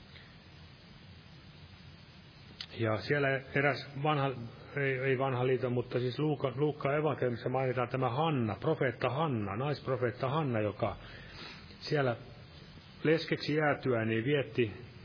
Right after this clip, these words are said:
elämänsä siellä Jumalan temppelissä, rukoili ja paastosi, rukoili Herraa siellä yöt ja päivät. Ja hän sai myöskin ihmeellisen sanoman tästä Jeesuksesta,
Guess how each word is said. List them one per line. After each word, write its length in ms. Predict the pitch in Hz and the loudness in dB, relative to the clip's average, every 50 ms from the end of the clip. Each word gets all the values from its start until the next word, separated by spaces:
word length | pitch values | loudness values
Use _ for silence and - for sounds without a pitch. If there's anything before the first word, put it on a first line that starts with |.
| - - - - - - - - - - - - - - | -16 -16 -16 -18 -18 -18 -18 -18 -20 -20 -18 -10 -2 0
elämänsä 460 | 147 147 156 147 139 131 123 117 131 | 2 4 4 4 4 4 2 2 2
siellä 360 | 110 131 135 127 123 120 113 110 - | 2 2 2 2 4 2 0 0 0
Jumalan 400 | 120 139 143 151 143 131 120 110 | 0 0 2 4 4 4 2 2
temppelissä, 840 | - - 151 151 135 - - - 120 113 110 104 - - - 117 101 95 - - - - - - - - - - - - - - - - - - - - - - - - - | 2 2 2 2 2 0 0 0 2 2 2 2 0 0 0 0 0 0 -4 -10 -16 -18 -18 -18 -20 -20 -20 -20 -20 -20 -20 -20 -20 -20 -20 -20 -18 -18 -18 -18 -18 -8 -2
rukoili 500 | 135 151 156 - - 160 143 135 135 135 | 0 0 0 2 2 4 4 4 4 4
ja 180 | 127 123 120 107 - - - - - - - - - - - - | 4 4 2 0 -2 -8 -14 -16 -16 -16 -18 -18 -18 -16 -6 -2
paastosi, 640 | 139 143 143 143 - - - 143 113 117 127 117 104 - - - - - - - - - - - - - - - - - - - - - - - - - - - - - - - - - | 2 4 4 4 2 2 0 0 2 2 2 2 0 -2 -8 -16 -18 -18 -18 -18 -20 -20 -20 -20 -20 -20 -20 -20 -20 -20 -20 -20 -20 -18 -18 -20 -20 -20 -20 -20 -20 -20 -20 -18 -6 -4
rukoili 380 | 143 139 - - 143 139 135 131 | -4 -2 2 2 2 4 4 4
Herraa 320 | 135 147 143 143 139 131 | 4 4 4 4 2 2
siellä 320 | 110 131 135 131 127 123 117 | 2 2 2 2 2 2 2
yöt 240 | 147 156 147 127 - | 2 2 2 2 0
ja 80 | 123 113 | -2 -2
päivät. 580 | - 147 156 151 147 131 117 113 107 - - - - - - - - - - - - - - - - - - - - - - - - - | 0 0 2 4 4 4 4 4 2 0 -4 -10 -14 -14 -16 -18 -20 -20 -20 -20 -20 -20 -18 -18 -18 -16 -16 -16 -18 -18 -16 -12 -6 -2
Ja 60 | 113 | 0
hän 100 | 127 143 | 0 2
sai 180 | 131 139 131 127 | 2 2 2 2
myöskin 340 | 139 - - - - 131 147 | 2 2 0 0 0 0 2
ihmeellisen 500 | 156 151 143 139 131 120 117 123 123 113 | 2 2 2 2 2 2 2 0 0 0
sanoman 420 | - 147 151 147 135 120 117 107 | 0 0 2 2 2 2 2 2
tästä 240 | 107 113 - - 127 | 0 0 -2 0 0
Jeesuksesta, 800 | 123 135 147 139 120 113 107 - - 117 101 - - - 107 92 | 0 2 2 2 2 0 -2 -2 -2 -4 -4 -2 -2 -2 -2 -4